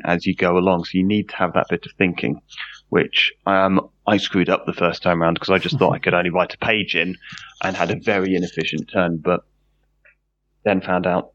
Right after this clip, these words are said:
that's one of your options, and you can string several together. Um, that's one of the options. And the order in which you write things in is important for one of the scoring systems, because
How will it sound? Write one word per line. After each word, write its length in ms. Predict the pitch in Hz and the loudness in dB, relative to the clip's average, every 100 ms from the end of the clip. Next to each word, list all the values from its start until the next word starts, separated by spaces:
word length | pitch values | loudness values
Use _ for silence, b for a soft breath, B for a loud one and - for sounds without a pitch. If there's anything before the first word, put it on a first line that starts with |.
| - | -4
that's 320 | 98 - - - | -2 -2 -4 -2
one 120 | 98 | -2
of 80 | 87 | -2
your 160 | 87 | -2
options, 400 | 90 - 90 87 | -2 -2 -6 -4
and 80 | 95 | -2
you 80 | 92 | -2
can 280 | - 98 92 | 0 -2 -2
string 460 | - - 101 95 | -4 2 2 2
several 500 | - 95 90 98 92 _ B B _ - | 0 -2 2 0 0 _ B B _ -8
together. 640 | 98 101 92 76 80 - - - | -2 2 2 2 0 -6 -10 -4
Um, 420 | 92 92 92 90 - - - - - - _ _ B B B B _ _ _ _ - | -2 0 0 -2 -6 -14 -14 -16 -16 -18 _ _ B B B B _ _ _ _ 2
that's 240 | 113 - | 2 4
one 100 | 113 | 0
of 60 | 92 | 2
the 80 | 95 | 0
options. 280 | - 98 - | 0 -2 0
And 280 | 110 107 - _ _ _ - | 0 0 -4 _ _ _ -4
the 140 | 117 | 0
order 320 | 113 127 120 113 | 2 2 2 2
in 100 | 101 | 2
which 260 | 95 - | 0 -2
you 80 | 82 | 0
write 240 | 98 95 | 0 0
things 320 | - 87 90 - - | 0 -2 -2 -6 -4
in 200 | 92 92 | -2 -2
is 140 | 90 | -2
important 600 | 95 - 95 92 92 87 - | -4 -2 -2 -2 -2 -6 0
for 400 | 104 98 95 85 | 2 6 4 2
one 260 | - 107 104 | 2 2 2
of 100 | 92 | 0
the 80 | |
scoring 420 | 95 - 104 95 87 | -2 0 2 2 0
systems, 540 | 82 82 80 80 78 - B B B - | -2 -4 -4 -6 -8 -10 B B B -2
because 640 | 92 - 95 92 - - | -2 2 2 4 0 -6